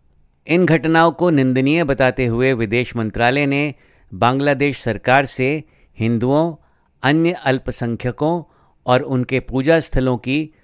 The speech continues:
सुरक्षा सुनिश्चित करने का आह्वान किया है। विदेश मंत्रालय ने कहा, "हमने ढाका के तांती बाजार में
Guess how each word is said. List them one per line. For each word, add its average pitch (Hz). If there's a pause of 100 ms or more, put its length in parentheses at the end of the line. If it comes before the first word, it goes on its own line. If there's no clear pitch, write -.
(120)
सुरक्षा 147
सुनिश्चित 127
करने 117
का 127 (240)
आह्वान 120
किया 135
है। 98 (600)
विदेश 147
मंत्रालय 156
ने 151
कहा, 147 (380)
"हमने 135
ढाका 123
के 147
तांती 117
बाजार 110
में 147